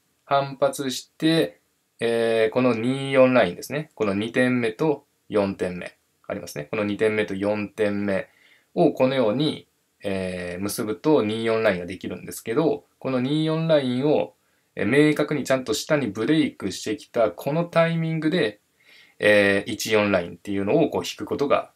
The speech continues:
できるんですよ。うん。で、このタイミングで一四ラインをこう二通りこう引くわけです。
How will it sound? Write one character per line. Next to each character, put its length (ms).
で 100
き 100
る 80
ん 40
で 80
す 100
よ。 120
う 80
ん。 180
で、 280
こ 160
の 100
タ 200
イ 80
ミ 160
ン 40
グ 100
で 280
一 260
四 200
ラ 140
イ 160
ン 60
を 160
こ 240
う 20
二 240
通 80
り 260
こ 340
う 160
引 80
く 80
わ 120
け 80
で 100
す。 180